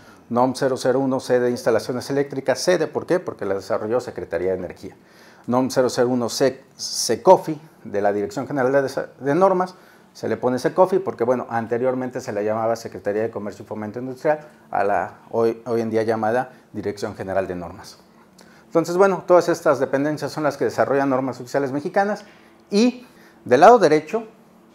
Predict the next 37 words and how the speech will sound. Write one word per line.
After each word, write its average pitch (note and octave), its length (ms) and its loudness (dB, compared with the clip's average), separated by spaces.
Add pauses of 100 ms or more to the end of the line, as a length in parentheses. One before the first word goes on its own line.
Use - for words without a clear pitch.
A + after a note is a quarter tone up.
(140)
pueden C#3+ 280 2
ver B2 300 6 (500)
tres C3+ 240 2
nuevas C3 300 2
figuras, - 540 -6 (720)
que C3 80 0
es B2 140 -2
el A2+ 280 2
I C3+ 140 4
F D3+ 180 4
T, - 340 0 (720)
la A2 160 -2
Comisión A#2 460 -6
Reguladora A#2 600 0
de G2+ 100 -4
Energía B2+ 500 -2 (800)
y C3 260 2
la A2+ 160 6
conue. G#2+ 260 -2
Bueno, G#2+ 260 -4
la G2+ 120 0
conue B2+ 260 -2
no B2+ 100 -2
es - 100 -10
tan G#2+ 140 -2
nueva, F#2 280 -4
pero A#2+ 140 6
bueno, A#2 280 4
las A#2+ 220 -2
dos D3+ 140 -4
primeras C3 540 -4 (340)
podríamos A2+ 380 0
decir A2 440 -4
que G2+ 140 -8
sí A#2 140 -8
son A#2+ 200 -6
nuevas. D3 480 0